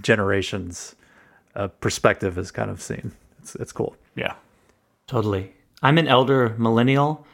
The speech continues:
Speaker 3: I thought I was Gen X until my twenties. Uh, I feel like I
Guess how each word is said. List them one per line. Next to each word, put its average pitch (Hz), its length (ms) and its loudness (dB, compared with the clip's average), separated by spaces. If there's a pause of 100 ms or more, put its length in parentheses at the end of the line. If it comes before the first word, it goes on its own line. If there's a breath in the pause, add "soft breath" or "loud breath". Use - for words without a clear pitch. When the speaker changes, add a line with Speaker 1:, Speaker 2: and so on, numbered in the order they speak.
(380 soft breath)
Speaker 3:
I 123 100 4
thought 117 240 6
I 120 100 6
was 120 240 2
Gen 131 240 4
X 143 340 -2
until 110 640 0 (680)
my 107 180 0
twenties. 120 680 0 (180)
Uh, 104 340 2 (580 loud breath)
I 139 80 2
feel 151 240 6
like 135 180 4
I 110 200 4